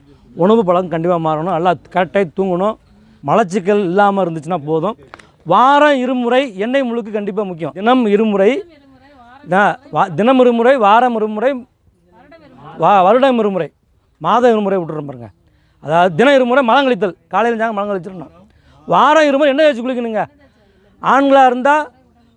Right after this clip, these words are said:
புதன்கிழமையும் சனி, ஞாயிற்று, சனிக்கிழமையும் குளிக்கணும். பெண்களா இருந்தா செவ்வாய்க்கிழமையும் வெள்ளிக்கிழமையும் குளிக்கணும். அது ஏன் செவ்வாய்க்கிழமை குளிக்க சொல்றாங்க, வெள்ளிக்கிழமை குளிக்க கேட்காதீங்க.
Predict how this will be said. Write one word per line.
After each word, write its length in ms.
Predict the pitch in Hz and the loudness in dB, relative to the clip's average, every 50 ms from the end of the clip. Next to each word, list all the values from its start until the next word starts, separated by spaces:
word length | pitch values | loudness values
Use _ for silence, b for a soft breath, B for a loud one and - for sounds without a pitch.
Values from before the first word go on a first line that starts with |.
| _ - 160 | _ -6 -2
புதன்கிழமையும் 540 | 180 233 285 285 277 277 269 247 254 269 285 | 0 0 2 4 4 2 2 2 0 0 -2
சனி, 280 | 254 - 247 240 233 | -2 -2 -4 -2 -2
ஞாயிற்று, 380 | 220 226 247 208 247 214 - 233 | 0 0 0 0 -2 -2 -2 -2
சனிக்கிழமையும் 40 | 262 | -2
குளிக்கணும். 580 | 233 254 247 247 233 226 226 208 208 185 151 - | -2 -2 -2 -2 -2 -4 -4 -4 -6 -6 -6 -6
பெண்களா 360 | - 214 262 277 269 285 262 240 | -4 -4 -2 0 2 4 4 4
இருந்தா 340 | 226 214 214 240 269 285 254 - - | 2 0 -2 -4 -4 -6 -6 -8 -8
செவ்வாய்க்கிழமையும் 580 | - 202 269 269 233 220 214 214 214 247 277 233 | -4 -2 0 0 0 -2 -6 -6 -8 -10 -10 -10
வெள்ளிக்கிழமையும் 400 | 208 214 196 196 202 214 202 170 | -8 -8 -8 -8 -8 -8 -8 -8
குளிக்கணும். 280 | 175 170 170 151 123 - _ b b b b b b b b b | -8 -8 -8 -10 -12 -14 _ b b b b b b b b b
அது 180 | - 180 202 220 | 0 2 4 4
ஏன் 120 | 262 269 | 4 4
செவ்வாய்க்கிழமை 440 | - 226 240 262 269 247 254 247 226 | 4 2 2 4 4 2 2 0 0
குளிக்க 240 | 196 233 233 180 214 | -2 -4 -4 -4 -4
சொல்றாங்க, 140 | 208 233 233 | -2 -2 0
வெள்ளிக்கிழமை 300 | 208 214 233 226 214 202 | 0 -2 -2 -2 -4 -4
குளிக்க 240 | 208 208 180 185 | -6 -6 -4 -4
கேட்காதீங்க. 340 | 170 175 165 147 131 117 127 | -4 -4 -4 -6 -8 -12 -16